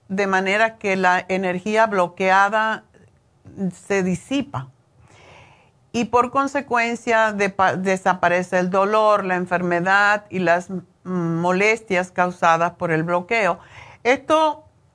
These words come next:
como todo, tenemos que verlo con mente abierta, pero ha tenido, mm, ya lo han copiado por muchas partes. Él lo descubrió, pero, ah, se lo han copiado. Y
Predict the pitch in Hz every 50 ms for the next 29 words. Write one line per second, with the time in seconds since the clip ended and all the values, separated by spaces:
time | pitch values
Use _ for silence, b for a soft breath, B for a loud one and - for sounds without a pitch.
0 | _ _ - 226 226 220 214 214 202 196 - 233 226 226 226 220 240 240 240 240
1 | 240 220 208 196 196 202 208 214 214 - - 196 190 185 190 185 190 196 196 196
2 | 190 - 185 180 180 175 180 175 175 180 170 165 175 170 170 175 170 175 - -
3 | 208 220 226 240 B B B B B B B B B _ _ _ - 208 202 196
4 | 196 202 196 196 196 - - - - _ _ _ _ _ - 202 208 208 208 220
5 | 220 214 208 214 214 214 220 226 220 220 220 208 151 - 160 180 180 151 117 -
6 | - _ _ _ _ _ _ _ _ _ _ _ _ _ - - - 196 175 202
7 | 190 196 202 214 202 208 220 214 - 190 185 190 185 175 180 180 190 202 190 185
8 | 180 175 170 165 165 170 165 185 185 180 - - 180 165 156 156 156 - 190 196
9 | 214 226 202 - - - 170 170 170 175 180 175 175 175 175 170 170 - - 170
10 | 165 165 160 165 160 156 160 170 190 - 180 160 165 160 156 156 151 143 135 151
11 | - - - 175 165 - - - 156 165 160 165 170 185 180 185 165 147 147 147
12 | 147 151 - - B B B B B B B B B B B B B B _ _
13 | - 226 226 220 220 220 214 214 208 208